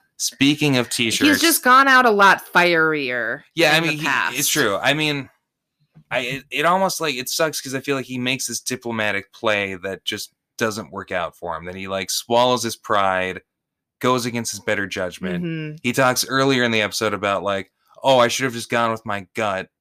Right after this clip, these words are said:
Speaker 2: Yeah.
Speaker 1: And then he doesn't follow his gut about getting Sant-, Santony out, and maybe it wouldn't have saved him, but, like, at least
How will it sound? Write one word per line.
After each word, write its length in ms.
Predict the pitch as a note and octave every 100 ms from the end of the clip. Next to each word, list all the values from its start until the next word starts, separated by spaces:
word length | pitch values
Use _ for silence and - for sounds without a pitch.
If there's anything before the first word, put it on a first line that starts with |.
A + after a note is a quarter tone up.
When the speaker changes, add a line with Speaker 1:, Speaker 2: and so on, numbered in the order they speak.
| -
Speaker 2:
Yeah. 400 | D#3+ D3+ D3+ D#3
Speaker 1:
And 100 | A#2
then 100 | A#2+
he 120 | B2
doesn't 420 | - C#3 C#3 D3+
follow 380 | C3 C3+ A#2 A2
his 180 | G#2+ F#2+
gut 360 | - G2+ G2 G2
about 240 | G#2 G#2
getting 240 | A2 G#2 G2
Sant-, 320 | A2 G2 - -
Santony 540 | - A2+ G#2 G2+ F#2
out, 240 | E2+ E2+ -
and 140 | B2
maybe 240 | B2+ D3 D3+
it 100 | C3
wouldn't 220 | D#3+ C3+
have 100 | F#2
saved 320 | - F2 E2
him, 160 | F2+ F2+
but, 160 | G#2
like, 280 | F#2+ G2+ F#2+
at 100 | G2
least 380 | G#2+ A2+ -